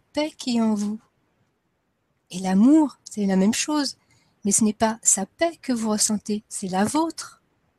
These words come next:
Et l'amour, c'est pareil. Quand vous pensez que l'autre, vous ressentez qu'il est amour,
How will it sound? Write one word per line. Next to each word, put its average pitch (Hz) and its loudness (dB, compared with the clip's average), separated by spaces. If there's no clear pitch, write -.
Et 202 -8
l'amour, 214 2
c'est - -4
pareil. 247 0
Quand 254 4
vous 269 0
pensez 269 4
que - -4
l'autre, 254 0
vous 185 2
ressentez 240 2
qu'il 208 -4
est - -6
amour, 240 4